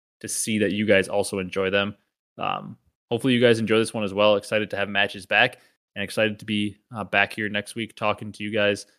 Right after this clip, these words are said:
about the results from those matches, uh, and making predictions again. So we appreciate all the support as always. We really,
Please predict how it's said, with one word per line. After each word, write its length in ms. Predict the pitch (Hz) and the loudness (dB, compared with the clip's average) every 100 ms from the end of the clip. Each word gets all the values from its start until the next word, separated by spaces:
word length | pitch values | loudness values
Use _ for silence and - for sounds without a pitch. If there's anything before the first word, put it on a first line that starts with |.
| _ _ | _ _
about 280 | 117 120 139 | 4 6 6
the 80 | 139 | 4
results 360 | 139 139 156 | 6 8 6
from 140 | - 170 | 4 0
those 160 | 170 | 2
matches, 580 | 165 175 175 180 180 - - | 2 0 0 -2 -4 -8 -4
uh, 320 | 110 113 107 | 2 4 2
and 100 | 110 | 0
making 200 | 117 123 | -6 -6
predictions 340 | 131 139 131 123 | -8 -10 -10 -10
again. 200 | 151 131 | -10 -8
So 200 | 95 92 | -8 -8
we 100 | 120 | -10
appreciate 420 | 131 170 170 156 | -6 -6 -4 -2
all 100 | 127 | -2
the 60 | 131 | -2
support 300 | - 127 120 | -4 -2 -2
as 100 | 107 | 0
always. 280 | 107 107 101 | -2 -4 -6
We 100 | 98 | -12
really, 300 | 107 107 | -12 -14